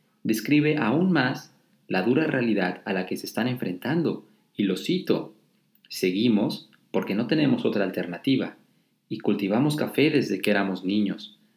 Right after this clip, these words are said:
no porque sea rentable. No sabemos hacer otra cosa, pero quien se gana el dinero es el intermediario y el exportador". Hay dos problemas con ese comentario: trabajo infantil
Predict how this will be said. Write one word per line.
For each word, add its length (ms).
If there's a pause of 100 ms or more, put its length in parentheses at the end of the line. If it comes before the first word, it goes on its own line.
(180)
no 340
porque 240
sea 200
rentable. 640 (520)
No 140
sabemos 460
hacer 220
otra 280
cosa, 440 (360)
pero 240
quien 220
se 140
gana 240
el 80
dinero 480 (200)
es 180
el 100
intermediario 880 (300)
y 180
el 120
exportador". 720 (680)
Hay 260
dos 220
problemas 580
con 180
ese 180
comentario: 640 (720)
trabajo 420
infantil 580